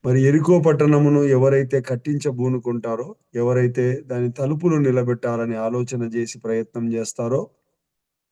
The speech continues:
మరి వారి కుమారులు మరణానికి అప్పగించబడతారు అని దేవుని వాక్యం సెలవిస్తుంది. దేవుని వాక్యము సెలవిచ్చినట్లుగానే మరి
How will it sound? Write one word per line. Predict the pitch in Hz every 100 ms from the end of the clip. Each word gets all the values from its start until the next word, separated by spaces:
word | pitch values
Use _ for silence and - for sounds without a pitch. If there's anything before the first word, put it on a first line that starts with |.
| _
మరి | 131 135
వారి | 135 135
కుమారులు | - 143 151 165 160 139 110 _ _ _ _ _ _ _ _ -
మరణానికి | 117 127 143 156 151 135
అప్పగించబడతారు | 123 123 123 120 120 110 110 113 110 113 _ _ -
అని | 120
దేవుని | 139 120 117 113
వాక్యం | 110 110 - 107
సెలవిస్తుంది. | - 110 117 120 - 135 131 _ _ _ _ _ _ _ _ _ -
దేవుని | 143 196 202
వాక్యము | 180 160 185 180 180 180 190 -
సెలవిచ్చినట్లుగానే | - 143 151 147 - 139 123 127 120 123 131 117 - _ _ _ _ _ _ _ _ -
మరి | 110 110 120